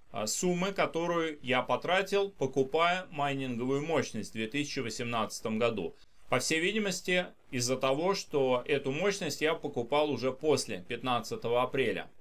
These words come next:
Но, пожалуйста, не забывайте, что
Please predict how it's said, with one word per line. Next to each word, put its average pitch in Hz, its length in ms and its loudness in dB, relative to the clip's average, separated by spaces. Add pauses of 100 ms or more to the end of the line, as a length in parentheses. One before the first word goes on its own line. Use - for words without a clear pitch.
(360)
Но, 147 200 2
пожалуйста, 151 580 2
не 131 140 0
забывайте, 131 720 2
что 117 480 2